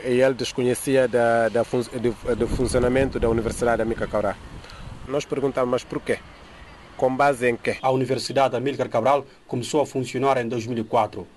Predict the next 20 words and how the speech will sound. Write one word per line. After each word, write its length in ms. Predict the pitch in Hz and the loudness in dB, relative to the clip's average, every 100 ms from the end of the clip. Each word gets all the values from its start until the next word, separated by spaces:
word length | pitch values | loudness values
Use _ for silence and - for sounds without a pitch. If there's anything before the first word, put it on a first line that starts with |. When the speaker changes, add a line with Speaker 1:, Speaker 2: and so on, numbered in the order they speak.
| - - | -20 -10
Speaker 2:
mas 220 | 117 113 107 | -4 -4 -2
desde 260 | 131 110 | -2 0
então 340 | 113 107 147 151 | -2 0 0 0
conheceu 380 | 123 113 147 | -6 -2 -2
períodos 400 | 113 127 135 120 | -2 -6 -6 -8
conturbados, 680 | - 151 127 110 135 143 - - - - | -4 -4 -2 2 2 0 -8 -20 -18 -4
com 160 | 135 | -4
críticas 500 | - 175 180 107 113 | -2 -4 -4 -6 -4
à 60 | 120 | -4
forma 320 | - 143 131 | -2 -2 -2
como 260 | - 127 120 | -4 -2 -2
é 80 | 104 | -2
gerida 420 | 117 147 147 117 - - - | -4 -4 -2 -2 -6 -18 -10
pelo 120 | 107 | -8
Estado, 460 | - 143 139 123 - - - | -2 2 2 0 -12 -20 -12
levando 360 | 127 120 156 131 | -4 2 2 0
à 60 | |
perda 280 | 113 143 123 | 0 -2 -2
de 60 | 120 | -4
concorrência 720 | 165 147 123 139 131 135 | -2 -2 0 -2 -2 -4